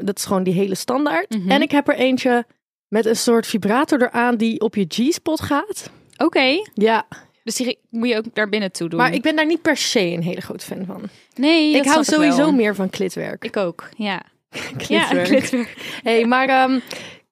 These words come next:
Speaker 1: ik gebruik die Satisfyer nu al een tijdje.
Speaker 2: Ja.
Speaker 1: En om heel eerlijk te zijn, ik kan zo snel klaarkomen van dat ding.
Speaker 2: Ik ook. Wat is jouw record? <laughs>
Speaker 1: Schat, mijn record is echt twintig seconden
Speaker 2: Ja,
Speaker 1: of zo. Dat
Speaker 2: inderdaad.
Speaker 1: gaat echt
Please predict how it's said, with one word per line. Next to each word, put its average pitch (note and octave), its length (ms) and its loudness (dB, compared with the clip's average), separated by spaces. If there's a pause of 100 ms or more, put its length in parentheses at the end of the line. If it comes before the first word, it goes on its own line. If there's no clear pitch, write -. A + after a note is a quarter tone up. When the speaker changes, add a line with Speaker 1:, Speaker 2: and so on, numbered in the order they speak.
(240)
Speaker 1:
ik C#4 120 0
gebruik D4 320 0
die A#3+ 80 0
Satisfyer B3 640 0
nu G3+ 220 0
al F#3 140 -2
een F3 100 -2
tijdje. G#3+ 500 -2 (240)
Speaker 2:
Ja. G#3+ 220 -2
Speaker 1:
En G#3+ 80 4
om A3 80 2
heel B3+ 180 2
eerlijk C#4 220 -2
te A#3+ 80 -10
zijn, G#3+ 220 2
ik - 180 -2
kan G#3+ 320 2
zo G#3 340 2
snel F#3+ 260 0
klaarkomen - 480 -4
van - 120 -6
dat F#3+ 140 -8
ding. A#3+ 200 -2
Speaker 2:
Ik - 100 -6
ook. G#3+ 140 4
Wat A3 140 0
is C#4 100 -2
jouw C4+ 160 2 (160)
record? - 440 2
<laughs> G4 120 -4 (580)
Speaker 1:
Schat, - 480 -4
mijn F3+ 160 0
record F#3+ 400 2 (100)
is - 60 -
echt - 140 -14
twintig F#3+ 320 -2
seconden F#3+ 340 -4
Speaker 2:
Ja, A#4 80 2
Speaker 1:
of A#4 80 4
zo. B4 120 0
Dat A4+ 80 2
Speaker 2:
inderdaad. F#4+ 320 0
Speaker 1:
gaat E4 100 -4
echt A3 120 -6